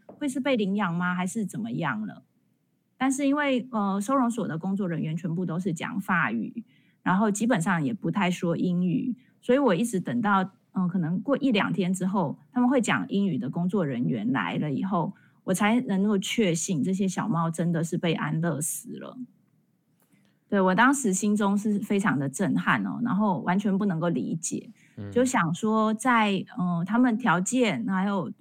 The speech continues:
Speaker 1: 物资这么好的一个环境之下，这些小猫他们一定是可以找到领养的。
Speaker 2: 嗯。
Speaker 1: 那在这种情况下，他们为什么，呃，不先把动物做绝育，这样动物也不会再继续生产？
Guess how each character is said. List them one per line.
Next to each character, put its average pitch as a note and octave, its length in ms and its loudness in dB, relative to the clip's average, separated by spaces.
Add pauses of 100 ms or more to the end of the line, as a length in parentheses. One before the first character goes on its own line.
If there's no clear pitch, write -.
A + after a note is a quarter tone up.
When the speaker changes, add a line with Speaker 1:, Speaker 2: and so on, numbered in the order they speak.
(100)
Speaker 1:
物 B3+ 160 2
资 G3+ 400 0
这 G#3+ 160 0
么 E3+ 160 4
好 - 280 0
的 - 160 -4
一 D#3 120 0
个 E3+ 160 -2
环 - 200 -2
境 F3+ 220 0
之 E3 180 -2
下， E3 380 -2 (200)
这 B3+ 140 0
些 B3 140 2
小 - 200 0
猫 E3+ 180 0
他 F#3+ 100 0
们 F#3+ 180 0
一 - 80 0
定 F3 220 0
是 F#3 80 -4
可 E3+ 160 -2
以 C#3+ 100 -2
找 - 200 -6
到 D3+ 180 0
领 - 280 0
养 F#3 320 -2
的。 - 320 -10
Speaker 2:
嗯。 G2+ 340 -6 (380)
Speaker 1:
那 A3+ 400 2 (120)
在 C#4+ 180 2
这 C#4+ 140 2
种 A#3+ 120 4
情 E3+ 180 0
况 G3+ 180 4
下， F#3+ 160 2
他 F#3 80 2
们 F#3 180 2
为 F#3+ 160 2
什 - 220 -2
么， F2+ 400 -2 (520)
呃， D#3 300 0 (400)
不 C#4+ 120 4
先 B3 180 4
把 - 160 4
动 F3 240 0
物 F3+ 80 2
做 D#3+ 180 0
绝 C#3+ 320 -2
育， D#3 200 0
这 G#3 100 0
样 G3 220 2 (200)
动 F#3+ 220 2
物 F3+ 80 2
也 C#3+ 80 0
不 D#3+ 140 -4
会 F#3 120 0
再 F3 160 0
继 E3+ 180 0
续 E3 200 0
生 E3 320 -2
产？ - 340 -6